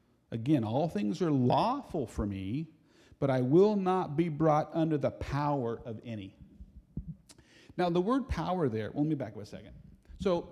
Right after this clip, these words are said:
the word is telling us, look, because I'm in Christ, I have certain freedoms and rights, right? I'm no longer under the law. I've been saved by grace. My sins past, present, and future is covered by Christ, right?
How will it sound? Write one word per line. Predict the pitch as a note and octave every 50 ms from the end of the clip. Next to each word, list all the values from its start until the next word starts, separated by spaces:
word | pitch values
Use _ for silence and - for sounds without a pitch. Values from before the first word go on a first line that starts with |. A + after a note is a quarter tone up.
| -
the | D3+ E3+
word | E3+ G3+ C4 D#4+ E4
is | D#4+ -
telling | - - G#3 G#3 G3+ E3 C#3+
us, | C3 - -
look, | D3+ A2+ G2+ - - - - _ _ _ - - - - - - - _ _ _ _ _ _ -
because | D#3 F3 - - G#3+ A#3+ C4+ A#3+ -
I'm | G#3 G3+ G#3 G3
in | F3+ F#3 F3
Christ, | - - D#3+ B2 B2 D#3 G3+ A3+ - - - - - - _ _ _ _ _ _ _ _ _ _ _ _ -
I | A#3 A3+
have | - A3+ A3 E3+
certain | - - - - - F#3 - D#3 D#3 D3 C#3 C#3 C3
freedoms | - - - C#3+ C3 A#2+ A#2+ C3 F#3 A3+ B3 A#3+ -
and | B2+ A#2+ A2+ A2
rights, | G#2 A#2+ - - - - - - - -
right? | A#2+ A#2+ D3 G3+ A#3+ - - - - - -
I'm | C3+ C#3
no | C#3 D3 E3+
longer | G3+ G3 F3+ F#3 G3+ G3 G#3 A3 A3 G3+ -
under | - D3 D#3+ F3 F#3+ G#3
the | G#3 A3+
law. | G3 D#3 C3 B2 A#2 A#2+ C#3+ D#3
I've | C#3 B2+
been | B2+ A#2+ G#2+
saved | - - - C3+ D3+ D#3+ D#3+
by | F3 F3+ G3
grace. | F#3+ D3 B2+ A#2 A#2+ B2+ D#3+ E3 - - - - _ _ _ _ _ _ _ _ _ _ _ -
My | C3+ B2 B2+ C3
sins | - - - F#3 E3+ F3 F3+ -
past, | - - F3 E3 D#3+ E3 F3+ F3 - - - - - _ _ _ _ -
present, | - E3 D#3 D3+ D3 E3 -
and | - D#3+ F3 D#3+
future | - - E3 D#3+ D3 D3+ - E3 E3 E3+
is | - - G#2+ -
covered | - - - C#3 C3+ C#3 E3 F3 F3 E3 D#3 D#3
by | A2+ C#3+ D#3+
Christ, | - - - G2+ F#2+ F2 - D#3 - -
right? | G2+ G2 G2+ C#3 E3 G#3+